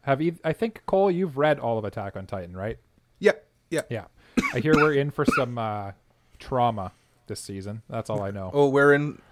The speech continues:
Speaker 2: we're in for the, we're in for it.
Speaker 1: Yeah.
Speaker 2: Yeah. I'm looking forward to it. Uh, the finale. I'm looking forward to the end of it. That's my favorite part, when it's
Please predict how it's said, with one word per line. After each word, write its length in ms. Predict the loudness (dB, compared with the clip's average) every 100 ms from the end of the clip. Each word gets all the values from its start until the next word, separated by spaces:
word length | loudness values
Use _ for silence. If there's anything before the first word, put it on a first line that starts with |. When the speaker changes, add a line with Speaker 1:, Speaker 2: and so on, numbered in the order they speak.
| -2
Speaker 2:
we're 200 | 2 2
in 120 | 0
for 240 | -2 -2 0
the, 480 | 0 0 2 0 -2
we're 240 | -4 -4
in 160 | -4 -6
for 280 | -6 -6 -6
it. 100 | -8
Speaker 1:
Yeah. 180 | -10 -12 -12 _ _ _ _ _ -20 _ _ _
Speaker 2:
Yeah. 220 | -14 -12 -12 _ _ _ _
I'm 140 | -10 -6
looking 260 | -6 -6
forward 380 | -6 -2 -2 -2
to 140 | -4 -8
it. 160 | -8 _ -12
Uh, 400 | -8 -6 -6 -8 -12 _ _ _ _
the 140 | -8 -6
finale. 600 | -4 0 2 4 2 -2 _ _ _ _ _ _ _ -20 -10 0
I'm 160 | 4
looking 260 | 4 4 2
forward 360 | 6 8 8 6
to 80 |
the 180 | -2 -2 4
end 260 | 6 8
of 140 | 4 4
it. 220 | -4 -2
That's 260 | 2 2 0
my 140 | -8 -8
favorite 680 | -4 2 4 4 2 0
part, 400 | 4 4 4 -2
when 200 | -6 -6
it's 160 | -4